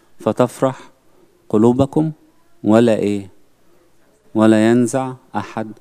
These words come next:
فرحكم منكم". "سأراكم أيضا فتفرح قلوبكم ولا ينزع أحد فرحكم منكم".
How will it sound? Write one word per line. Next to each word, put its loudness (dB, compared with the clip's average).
فرحكم -8
منكم". -2
"سأراكم -2
أيضا 0
فتفرح -6
قلوبكم -6
ولا -4
ينزع -2
أحد -8
فرحكم -12
منكم". -8